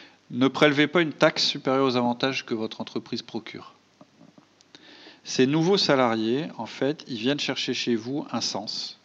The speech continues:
une reconnaissance, une visibilité. Et vivre, euh, quand je parle de visibilité, c'est par, euh, opposition à vision. Moi, une vision d'entreprise, euh,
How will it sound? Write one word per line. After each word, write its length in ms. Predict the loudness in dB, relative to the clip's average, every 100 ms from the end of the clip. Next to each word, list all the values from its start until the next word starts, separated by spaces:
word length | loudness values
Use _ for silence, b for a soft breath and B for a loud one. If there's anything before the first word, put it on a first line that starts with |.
| _ -4
une 80 |
reconnaissance, 680 | -4 0 0 0 -2 -4 -4 -6
une 80 | -6
visibilité. 1000 | -2 -2 -2 -4 -2 -2 -4 -6 -6 -8 -18 _ B B B B B B B 4
Et 100 | 6
vivre, 380 | 6 4 2 0
euh, 60 | -2
quand 100 | -4
je 80 | 0
parle 140 | 0
de 60 | 2
visibilité, 640 | 0 -2 -2 -2 0 0
c'est 260 | 0 -4 -2
par, 400 | 0 0 -2 -2
euh, 160 | -2
opposition 540 | -2 -4 -6 -4 -6 -6
à 80 | -4
vision. 420 | -2 -2 -2 -2 -6
Moi, 460 | -4 -2 -2 -4 -8 -16 -16
une 140 | -10 -8
vision 340 | -4 0 2
d'entreprise, 720 | 2 0 -4 -4 2 2 4 0
euh, 600 | -4 -4 -4 -4 -4